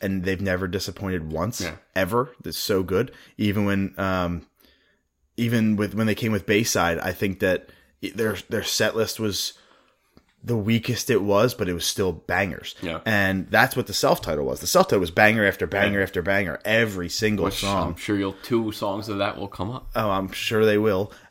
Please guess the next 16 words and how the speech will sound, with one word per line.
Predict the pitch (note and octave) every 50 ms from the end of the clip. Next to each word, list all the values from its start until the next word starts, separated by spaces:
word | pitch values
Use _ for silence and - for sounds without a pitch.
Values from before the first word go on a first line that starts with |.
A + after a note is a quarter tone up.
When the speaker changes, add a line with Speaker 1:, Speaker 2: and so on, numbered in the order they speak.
| _
Speaker 1:
And, | - A2+ A2 G#2+ G#2 G#2 G2
uh, | G2+ G2 F#2+ F2+ F2+ F2 E2+ E2+ - - _ _ _ _ _ _ _ _ _ _ _ _ _ _ _ _ _ _ _ _ _ _ _ _ _ _ _ _
then | - C3 A#2+ C3+ B2+
they | B2 B2 A#2
get | A2+ B2 A#2+ G#2
into | A#2 A#2 A#2 - - A#2+ A#2 A2+ A2+ A2+ A2+ A2+ A2+ A2 G2+ G2 - - _ _ - - - -
Anarchy, | A2 A#2+ B2 C3 C3+ B2+ - C#3+
My | C3 B2+ B2 B2
Dear, | A#2 A#2 A#2+ A#2+ A#2+ A#2 A#2
which | A2+ G#2+ - - -
not | A#2 A#2 A#2+ B2 B2
a | A#2+
lot | A2+ A2 G#2+ G#2+ A2+ A#2+ A#2+
of | A#2 -
people | - - A#2+ A2+ - A2 G#2+ G#2+
loved. | G#2+ G#2+ G#2+ G#2+ A2 G#2+ -